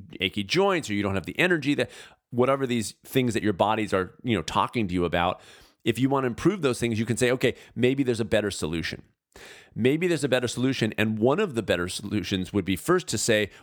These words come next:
"What is really stressing me out, making me want the Ben and Jerry's in the first place?"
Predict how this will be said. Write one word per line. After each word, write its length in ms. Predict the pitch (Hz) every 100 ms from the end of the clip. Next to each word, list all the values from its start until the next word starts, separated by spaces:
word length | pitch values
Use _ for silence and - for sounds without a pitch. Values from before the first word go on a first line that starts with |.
| -
"What 180 | 131 160
is 160 | 107
really 180 | 117 107
stressing 440 | - 117 110 104
me 160 | 98 92
out, 180 | 98 76
making 260 | 101 104 95
me 100 | 92
want 340 | 90 117 -
the 60 | 87
Ben 180 | 90
and 80 | 90
Jerry's 300 | 87 85 82
in 20 |
the 60 | 80
first 300 | - 95 -
place?" 260 | - -